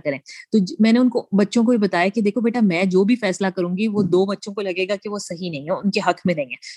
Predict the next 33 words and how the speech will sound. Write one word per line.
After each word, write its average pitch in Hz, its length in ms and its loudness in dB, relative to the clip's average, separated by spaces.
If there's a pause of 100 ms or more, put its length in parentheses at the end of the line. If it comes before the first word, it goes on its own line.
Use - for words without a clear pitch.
ایک 202 180 4
بچے 254 300 2
کو 208 100 2
لگے 202 200 2
گا 226 120 -4
کہ 220 140 -4
وہ 196 60 0
ان 190 140 -4
کے 190 120 -10
حق 160 220 -12
میں، 214 80 -2
اور 202 120 -4
شاید 185 340 0
تینوں 175 260 -4
ہی 175 60 0
کو 175 80 -4
لگے 151 200 -4
کہ 160 100 -8
ان 156 80 -6
کے 165 80 -10 (100)
حق 156 140 -10
میں - 80 -8
نہیں - 80 -6
ہے۔ - 40 -12 (380)
تو 220 60 4
لیکن 233 260 4
سب 226 220 0
سے - 260 0
بہتر 208 340 2
یہ 254 140 4
ہوگا 208 240 2
کہ 240 100 -4
اگر 220 220 -2